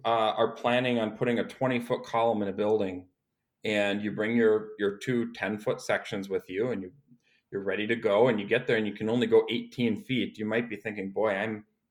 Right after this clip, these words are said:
I'm in really big trouble here." Uh,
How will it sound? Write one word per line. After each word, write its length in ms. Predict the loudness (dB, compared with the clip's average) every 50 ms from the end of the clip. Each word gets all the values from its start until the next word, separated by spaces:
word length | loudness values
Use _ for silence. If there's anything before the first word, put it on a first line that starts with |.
| _
I'm 140 | -6 -4 -2
in 100 | -2 -2
really 380 | -4 -4 0 2 2 2 2 -2
big 200 | -4 -6 -8 -8
trouble 320 | -4 -4 -2 0 0 -2
here." 280 | -2 -6 -10 -16 -18 _ _ _ _ _ _ _ _ _ _ -4
Uh, 340 | 0 2 2 2 2 0